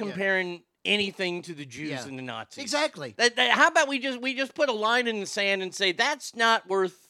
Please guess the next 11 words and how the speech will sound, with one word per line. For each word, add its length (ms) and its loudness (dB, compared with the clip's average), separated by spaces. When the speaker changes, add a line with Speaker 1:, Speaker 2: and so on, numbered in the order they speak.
Speaker 2:
you 220 0
know, 400 2
comparing 720 -8
to. 120 -12
Speaker 1:
Yeah, 420 -10
and 180 -8
Speaker 2:
You 160 -6
dumb 320 2
fuck." 460 2
Speaker 1:
And 140 -6
this, 340 -6